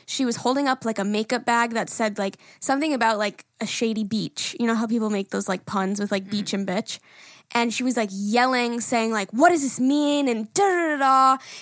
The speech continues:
Speaker 1: And she was, like, she seemed like something was wrong in her head. Like, she was, she had, like, anger issues, or she was, like,
Speaker 2: Mm.
Speaker 1: bipolar, or something was just wrong. And she had so much stuff in her car. And she was like,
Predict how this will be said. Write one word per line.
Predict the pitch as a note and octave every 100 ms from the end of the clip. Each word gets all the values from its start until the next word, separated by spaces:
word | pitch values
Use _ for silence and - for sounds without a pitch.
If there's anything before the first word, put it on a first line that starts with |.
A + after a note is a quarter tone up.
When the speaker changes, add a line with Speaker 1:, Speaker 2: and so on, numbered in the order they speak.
| -
Speaker 1:
And | C4 C4
she | D4
was, | C#4
like, | C4 B3 - - - - C4
she | - D4+
seemed | - F#4+ G4
like | B3+ -
something | - - A#3+ G#3+ G#3+ G3+
was | F#3+ G#3
wrong | F#3 F#3
in |
her | G3+
head. | G3+ F3 F#3
Like, | F#3+
she | - A3+
was, | G#3+ - -
she | - - A3+
had, | G#3 A3+ G#3+
like, | F3 -
anger | B3 B3+ A#3
issues, | A3+ - A3+ G#3 F#3
or | F#3
she | G3+
was, | F3
like, | D3+ -
Speaker 2:
Mm. | E3
Speaker 1:
bipolar, | F3+ C#4 C#4 A#3+ A3 G3+
or | G3 - -
something | - C4 D4+ D#4
was | B3+
just | G#3+ G#3+
wrong. | G#3 F#3+ D#3 E3 - - - - _
And | B3 B3 B3
she | C4+
had | C4 A#3
so | - - D4 C#4+
much | E4
stuff | E4 - B3+
in | B3
her | A#3
car. | A#3 G#3
And | G3+ A3
she | B3
was | A#3
like, | A#3 A3